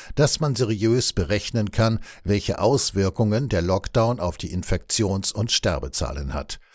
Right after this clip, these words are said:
Und es ist ja nicht so, dass dieses Versagen der Behörden überraschend käme. Dies setzt sich verschärft in den Detailfragen fort. Noch immer können die Ämter laut iges nur rund zwölf Prozent der Infektionen überhaupt aufklären.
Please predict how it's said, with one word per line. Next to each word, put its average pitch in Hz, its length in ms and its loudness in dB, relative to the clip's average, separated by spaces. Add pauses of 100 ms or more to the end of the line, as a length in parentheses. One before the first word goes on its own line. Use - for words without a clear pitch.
(200)
Und 117 240 2
es 87 160 -2
ist - 180 -2
ja 87 80 2
nicht 82 240 -4
so, 120 320 4
dass - 240 -4
dieses 107 380 -4
Versagen 90 480 0
der 85 100 -2
Behörden 82 540 0
überraschend - 560 -4
käme. 65 380 -4 (760)
Dies 151 320 2
setzt - 400 2
sich 139 180 0
verschärft 123 600 4
in 117 120 0
den 113 160 0
Detailfragen 101 840 -2
fort. - 460 -2 (400)
Noch 104 260 4
immer 139 420 2
können 87 340 0
die 87 140 -6
Ämter 110 480 2
laut 80 380 -2
iges 101 540 0
nur 87 160 2
rund 82 260 -2
zwölf 107 400 0
Prozent 101 480 -2
der 90 80 0
Infektionen 90 760 -2
überhaupt - 520 -2
aufklären. 71 640 -4